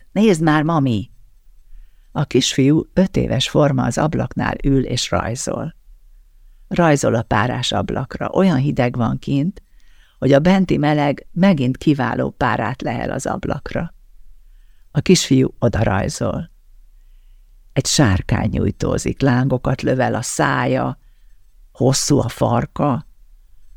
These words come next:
A kisfiú anyukája szemben ül, feje lehajtva, azon a telefonon csügg, amit okosnak hívnak, és erősen izgatja valami. A kisfiú megböki a térdét. "Mami, nézd!"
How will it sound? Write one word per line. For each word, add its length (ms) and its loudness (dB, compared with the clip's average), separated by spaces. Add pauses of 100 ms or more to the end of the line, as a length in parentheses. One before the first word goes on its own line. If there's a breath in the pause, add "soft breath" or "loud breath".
(180)
A 100 -6
kisfiú 480 0
anyukája 580 -2
szemben 520 -2
ül, 240 0
feje 340 -2
lehajtva, 680 -2 (560)
azon 260 4
a 80 0
telefonon 720 0
csügg, 400 0
amit 300 0
okosnak 600 -2
hívnak, 640 -2 (840)
és 220 -2
erősen 500 2
izgatja 520 0
valami. 560 -2 (480)
A 60 -4
kisfiú 420 2
megböki 460 0
a 80 -2
térdét. 560 -4
"Mami, 300 0
nézd!" 520 0